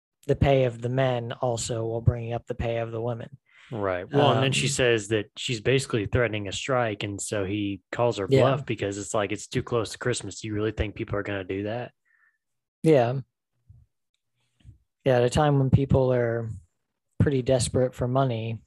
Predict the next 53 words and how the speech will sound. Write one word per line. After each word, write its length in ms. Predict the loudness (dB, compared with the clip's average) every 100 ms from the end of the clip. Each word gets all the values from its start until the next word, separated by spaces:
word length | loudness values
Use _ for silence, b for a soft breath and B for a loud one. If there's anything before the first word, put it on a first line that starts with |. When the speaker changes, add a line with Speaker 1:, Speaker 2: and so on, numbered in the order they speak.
| _ _ _ _ -6
Speaker 1:
not 180 | -2 0
a 20 |
lot 140 | 2
of 60 | 6
Speaker 2:
Yeah. 60 |
Speaker 1:
people 120 | 8 8
are 20 |
gonna 120 | 4
be 160 | -2 -4
leaving 480 | -2 -2 -2 -4
their 140 | -6 -4
job. 460 | -2 0 -2 -6 -12 _ _ _ _ _
Speaker 2:
Right. 380 | -12 -10 -10 -14 _ _ _ -6
Actually, 300 | -4 -2 -2
you 100 | 0
know 100 | 0
what? 140 | 0 0
I 100 | 0
think 180 | -2 -2
she 140 | -4
says 680 | 0 2 2 0 -4 -10 -16 _ _
she, 540 | -8 -6 -4 -4 -6 -8
she'd 320 | -6 -6 -4
call 220 | -2 -2
a 60 | -4
strike 360 | -2 -2 -2
on 160 | -6 -4
Boxing 460 | -2 -2 -6 -12
Day, 200 | -10 -10 -10
maybe. 380 | -12 -10 -12 _ _ _ _ _ _ _ 0
Speaker 1:
Yeah, 180 | 2 2
by 300 | 2 2 2
Boxing 560 | -2 -4 -6 -8 -8
Day. 280 | -8 -8 -10 _ -8
Speaker 2:
By 180 | -6 -4
Boxing 480 | -6 -10 -12 -14 -12
Day, 220 | -12 -10
which 280 | -10 -10 -4
then 160 | -4 -4
he's 180 | -4
like, 220 | -4 -4 -6
"Do 80 |
you 80 | -6
really 140 | -4 -4
think 200 | -6 -6
people 200 | -8 -8
will 60 | -6
do 160 | -4
that 240 | -4 -6 -6
the 60 |
day 160 | -6 -6
after 200 | -8 -12
Christmas?" 640 | -12 -12 -14 -16 -16